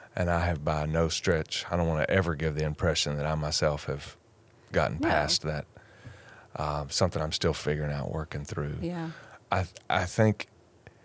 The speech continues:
Speaker 1: it begins with the conviction and the belief that God is always acting in the world.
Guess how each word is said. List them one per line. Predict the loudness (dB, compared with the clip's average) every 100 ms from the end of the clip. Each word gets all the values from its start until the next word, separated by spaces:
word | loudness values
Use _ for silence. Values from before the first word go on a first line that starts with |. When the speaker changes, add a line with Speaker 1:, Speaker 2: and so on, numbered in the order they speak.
| -18 -2
Speaker 1:
it | 2
begins | 4 2 6 8 8 6 2 0
with | 0
the | -2
conviction | -2 -2 0 0 2 2 2
and | 0
the | 0
belief | -2 0 0 -2 -4 -6
that | -8 -8 0
God | 2 2 0 -2 -8 _ 0
is | 0 0 2
always | 4 4 2 -2 -4 -6 -6
acting | -8 -8 -6 -4
in | -4
the | -4
world. | -6 -8 -10